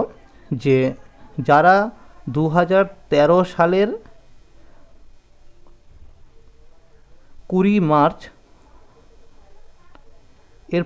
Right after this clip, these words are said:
পরে যারা নাম নথিভুক্ত করেছিল, তাদের মধ্যে অনেকেই সরকারি চাকরি পেয়ে গেছে, অনেকেই টোয়েন্টি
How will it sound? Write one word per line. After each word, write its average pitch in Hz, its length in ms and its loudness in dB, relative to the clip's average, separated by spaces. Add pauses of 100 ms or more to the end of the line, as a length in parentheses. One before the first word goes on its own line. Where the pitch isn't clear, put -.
পরে 160 280 6
যারা 196 160 6 (100)
নাম 170 100 4 (100)
নথিভুক্ত 170 440 -4 (200)
করেছিল, 156 480 0 (480)
তাদের 151 300 0
মধ্যে 180 200 -2 (120)
অনেকেই 170 420 -2 (1120)
সরকারি 170 440 0
চাকরি 151 340 0
পেয়ে 175 180 -2
গেছে, 185 180 0 (120)
অনেকেই 175 300 -2 (1600)
টোয়েন্টি 190 300 0